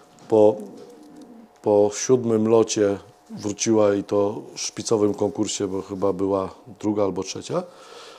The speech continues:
I w tygodniu przepadła nam, także nie mam pojęcia, co się stało. Pewnie drapieżnik albo, albo, albo nie mam pojęcia, może uderzyła o druty, które są nad gołębnikiem. W każdym bądź razie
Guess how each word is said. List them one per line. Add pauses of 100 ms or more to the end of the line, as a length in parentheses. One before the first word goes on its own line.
(280)
I
w
tygodniu (140)
przepadła
nam,
także (420)
nie
mam
pojęcia,
co
się
stało.
Pewnie
drapieżnik
albo, (1040)
albo, (400)
albo
nie
mam
pojęcia,
może
uderzyła
o
druty,
które
są
nad
gołębnikiem. (400)
W
każdym
bądź
razie